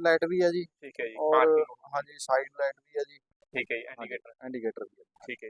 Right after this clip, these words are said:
Speaker 2: ਤਿੰਨ ਲਾਈਟਾਂ ਦਾ ਜਿਹੜਾ ਆਪਸ਼ਨ ਨੇ ਹਨਾ,
Speaker 1: ਹਾਂਜੀ।
Speaker 2: ਉਹ ਤੁਸੀਂ ਇੱਥੋਂ ਅਟੈਚ ਕਰਨਾ, ਉਹ ਕੋਈ ਦਿੱਕਤ ਨਹੀਂ।
Speaker 1: ਹਾਂਜੀ, ਹਾਂਜੀ।
Speaker 2: ਠੀਕ ਹੈ, ਬਾਕੀ ਟੋਟਲ ਐਕਸਪਲੇਨੇਸ਼ਨ ਦੇ ਦਿੱਤੀ ਹੈ। ਜੇ ਕੁਛ ਰਹਿ ਗਿਆ ਹੋਵੇ ਤਾਂ ਬਾਈ ਨੂੰ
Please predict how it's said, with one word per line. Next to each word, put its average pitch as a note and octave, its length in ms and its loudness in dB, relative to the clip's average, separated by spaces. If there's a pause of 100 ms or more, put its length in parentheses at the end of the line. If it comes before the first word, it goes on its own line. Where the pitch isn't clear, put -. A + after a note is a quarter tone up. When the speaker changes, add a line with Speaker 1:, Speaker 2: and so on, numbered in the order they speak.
Speaker 2:
ਤਿੰਨ C#3+ 240 -8
ਲਾਈਟਾਂ C3+ 320 -4
ਦਾ C3+ 100 -12
ਜਿਹੜਾ C3+ 260 -12
ਆਪਸ਼ਨ A#2+ 320 -20
ਨੇ B2 80 -20
ਹਨਾ, B2+ 140 -6
Speaker 1:
ਹਾਂਜੀ। C#3 160 -6
Speaker 2:
ਉਹ D#3 120 -4
ਤੁਸੀਂ D#3+ 320 -16
ਇੱਥੋਂ D#3+ 280 -10
ਅਟੈਚ C#3+ 300 -2
ਕਰਨਾ, C3+ 340 -10
ਉਹ C3 60 -20
ਕੋਈ C3 180 -20
ਦਿੱਕਤ - 380 -20
ਨਹੀਂ। C#3 100 -14
Speaker 1:
ਹਾਂਜੀ, C#3+ 200 -4
ਹਾਂਜੀ। A2+ 200 -4 (200)
Speaker 2:
ਠੀਕ C#3 180 0
ਹੈ, D3 80 2 (380)
ਬਾਕੀ B2+ 360 -2
ਟੋਟਲ C#3 300 -10
ਐਕਸਪਲੇਨੇਸ਼ਨ C3 800 -14
ਦੇ A#2 100 -20
ਦਿੱਤੀ C3 260 -20
ਹੈ। C3+ 100 -12
ਜੇ D3 120 -10
ਕੁਛ E3+ 260 -16 (100)
ਰਹਿ B2+ 240 0
ਗਿਆ G#3 140 2
ਹੋਵੇ C#3+ 320 -8 (420)
ਤਾਂ C3 320 12
ਬਾਈ A#2+ 220 -12
ਨੂੰ A#2+ 200 -20